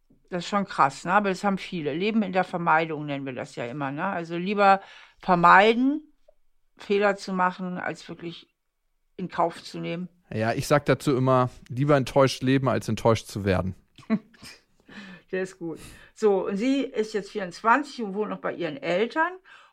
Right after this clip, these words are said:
Speaker 1: Und "Meine Kindheit war sehr schwierig für mich", schreibt sie.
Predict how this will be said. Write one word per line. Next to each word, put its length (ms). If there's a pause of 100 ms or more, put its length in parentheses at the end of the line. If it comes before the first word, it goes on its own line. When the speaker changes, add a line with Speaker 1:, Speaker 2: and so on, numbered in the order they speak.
(140)
Speaker 1:
Und 320 (400)
"Meine 300
Kindheit 460
war 140
sehr 140
schwierig 440
für 140
mich", 240
schreibt 340
sie. 200